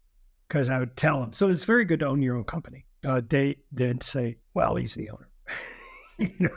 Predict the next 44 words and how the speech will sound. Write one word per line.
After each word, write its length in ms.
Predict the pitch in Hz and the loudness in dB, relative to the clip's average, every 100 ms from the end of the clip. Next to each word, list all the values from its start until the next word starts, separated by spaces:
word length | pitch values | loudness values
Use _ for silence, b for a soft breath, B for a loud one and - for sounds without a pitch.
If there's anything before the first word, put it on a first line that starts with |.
| - | -4
know, 240 | 202 - - _ _ - B B B B - | -4 -6 -20 _ _ -12 B B B B 6
and 140 | 185 | 8
I'm 100 | 185 | 10
not 200 | 190 180 | 8 6
working 480 | 165 165 156 143 - | 2 2 2 2 0
in, 280 | 160 143 135 _ _ _ _ _ - | -2 -2 -2 _ _ _ _ _ 0
you 120 | 180 | 4
know, 100 | 151 | 4
I 60 | 147 | 4
don't 100 | 147 | 2
have 100 | 135 | 2
any 140 | 123 | 0
direct 260 | 117 117 - | -2 -4 -4
reports. 420 | 120 - 123 - | -8 -4 -6 -6
So 120 | 123 | -6
there's 240 | 117 123 151 | -2 -2 2
nobody 400 | 143 135 127 117 | 2 2 2 2
I 80 | |
get 180 | 113 117 | 0 -4
really 220 | 110 123 - | -4 -8 -8
mad 260 | 107 - | -10 -12
at. 120 | - _ _ - - | -16 _ _ -20 -8
But 140 | 151 147 | -2 2
I 120 | 143 | 2
think 300 | - 196 185 | 2 0 2
that 200 | 165 175 | 2 2
would 160 | 170 | 0
be 100 | 143 | -2
my 180 | 135 123 | -4 -4
worst 260 | 120 123 - | -8 -12 -14
problem, 280 | - - - _ - 143 | -20 -20 -20 _ -10 4
being 220 | 165 160 | 8 8
too 160 | - 147 | 6 2
hard 360 | 127 123 120 - - | 2 0 -2 -10 -18
or 480 | - 131 120 113 110 _ - - 302 | -6 -2 -2 -4 -10 _ -20 -14 0
what 300 | 170 175 151 | 4 4 8
would 180 | 170 156 | 8 8
it 160 | 143 | 6
now 200 | 139 143 | 4 4
be 200 | 131 135 | 4 4
regarded 500 | 127 123 127 120 113 | 4 0 0 -2 -4
as 160 | 113 - | -6 -6
abusive 540 | 110 120 127 - 123 | -6 -2 -2 0 -4
behavior, 720 | - 78 139 135 - - - | -4 -8 -8 -12 -12 -14 -18